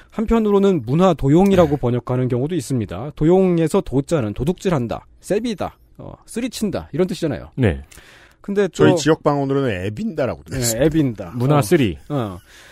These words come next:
Speaker 1: 그 맞는 말일 때도 있는데
Speaker 2: 음.
Speaker 1: 어프로프리에이션이 항상 부정적인 방향으로만 일어나는 건 아니니까. 그래서 저는 이제 문화 전유 또는 문화 도용이라는 말보다는 문화 전용이라고 쓰고 싶은데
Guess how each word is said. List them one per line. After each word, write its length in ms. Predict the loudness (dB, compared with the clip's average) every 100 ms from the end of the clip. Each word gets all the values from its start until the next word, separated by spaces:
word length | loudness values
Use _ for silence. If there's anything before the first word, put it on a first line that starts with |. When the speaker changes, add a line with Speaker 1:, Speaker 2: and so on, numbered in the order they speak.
| -12
Speaker 1:
그 100 | -6 0
맞는 240 | 4 4
말일 540 | 6 6 4 4 2 4
때도 220 | 2 2
있는데 560 | 2 0 0 0 0 -4
Speaker 2:
음. 80 | 0
Speaker 1:
어프로프리에이션이 880 | 2 4 0 2 4 6 6 6 4
항상 420 | 4 2 2 2
부정적인 640 | 2 4 4 4 4 4
방향으로만 640 | 4 4 4 4 4 4 4
일어나는 400 | 4 4 2 2
건 160 | 2
아니니까. 640 | 2 4 2 2 -2 -4 -6
그래서 240 | -2 0 2
저는 280 | 4 4 4
이제 140 | 4
문화 320 | 2 4 4
전유 440 | 4 4 6 6 2
또는 240 | -2 -2 0
문화 220 | 0 0
도용이라는 580 | 0 4 4 4 4 2
말보다는 760 | 2 0 -2 -4 -2 -2 -4 -8 -20 -20 -20 -20 _
문화 260 | -2 2 2
전용이라고 760 | 0 0 4 4 4 2 0 -2
쓰고 200 | -4 -6
싶은데 540 | -4 0 4 4 4